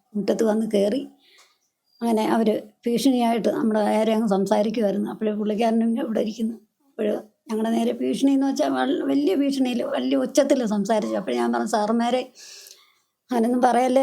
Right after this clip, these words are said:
ദാണ്ടെ എത്രയോ കുടുംബം, എത്രയോ ജീവിതങ്ങൾ തൊലഞ്ഞു പോന്നു, ഭൂമി കുലുക്കത്തിൽ വെള്ളച്ച കെട്ട്, അങ്ങനെയൊക്കെ ഓരോ സ്ഥലങ്ങൾ കണ്ട് നശിച്ചു പോയിക്കൊണ്ടിരിക്കുന്നു. അങ്ങനെയൊക്കെ തുടങ്ങല്ലേ, നിങ്ങൾക്ക് മാതാപിതാക്കളും സഹോദരങ്ങളും കുഞ്ഞുങ്ങളൊക്കെ ഉള്ളവരാ, ഭാര്യമാരൊക്കെ ഉള്ളവരാ, നിങ്ങളങ്ങനെ പറയല്ലേ"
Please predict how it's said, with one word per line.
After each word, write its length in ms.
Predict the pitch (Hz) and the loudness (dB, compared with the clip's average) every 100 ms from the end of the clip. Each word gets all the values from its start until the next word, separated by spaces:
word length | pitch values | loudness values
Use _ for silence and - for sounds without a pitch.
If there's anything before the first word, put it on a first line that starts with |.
| 254 | 2
ദാണ്ടെ 240 | 233 247 254 - | 2 2 0 -2
എത്രയോ 220 | - 254 262 240 | 2 2 4 2
കുടുംബം, 280 | 247 277 277 - | 2 2 0 -2
എത്രയോ 260 | - 240 269 254 | 2 4 4 2
ജീവിതങ്ങൾ 420 | 262 277 285 277 277 | 2 4 4 2 2
തൊലഞ്ഞു 300 | 254 247 277 | 2 4 4
പോന്നു, 300 | 294 262 254 - - _ _ 240 | 2 0 0 -4 -10 _ _ 0
ഭൂമി 240 | 262 277 | 2 4
കുലുക്കത്തിൽ 420 | 277 277 349 320 277 277 - | 4 2 0 0 0 -2 -4
വെള്ളച്ച 300 | 254 262 277 320 - - - - - | 0 0 0 0 -2 -10 -20 -2 2
കെട്ട്, 260 | 269 294 277 - _ _ | 4 4 2 -2 _ _
അങ്ങനെയൊക്കെ 340 | 269 269 277 302 262 | -2 0 2 4 4
ഓരോ 160 | 277 294 277 - - - | 2 0 -4 -10 -20 -2
സ്ഥലങ്ങൾ 340 | 277 262 285 302 | 2 2 2 2
കണ്ട് 160 | 277 269 254 | 4 2 2
നശിച്ചു 300 | 240 302 302 | 0 2 2
പോയിക്കൊണ്ടിരിക്കുന്നു. 720 | 277 277 311 277 285 269 254 - _ - | 2 2 2 2 2 0 -2 -6 _ -8
അങ്ങനെയൊക്കെ 320 | 247 262 277 277 | -4 2 4 4
തുടങ്ങല്ലേ, 360 | 247 262 277 269 | 4 4 4 2
നിങ്ങൾക്ക് 280 | 247 262 269 240 | 0 0 2 2
മാതാപിതാക്കളും 720 | 247 254 262 277 285 285 277 254 | 4 2 4 2 2 2 2 2
സഹോദരങ്ങളും 560 | 254 262 285 285 - - - - - | 2 2 2 0 -2 -6 -18 -20 -4
കുഞ്ഞുങ്ങളൊക്കെ 500 | 233 269 277 285 294 | 0 2 2 2 4
ഉള്ളവരാ, 420 | 269 285 294 285 240 | 4 4 2 0 0
ഭാര്യമാരൊക്കെ 600 | 269 277 294 302 294 277 330 | 2 2 2 2 0 0 2
ഉള്ളവരാ, 340 | 302 294 277 - - | 2 2 0 -2 -6
നിങ്ങളങ്ങനെ 380 | - 277 139 139 135 | -4 0 2 2 2
പറയല്ലേ" 460 | 131 147 147 147 | 2 2 2 0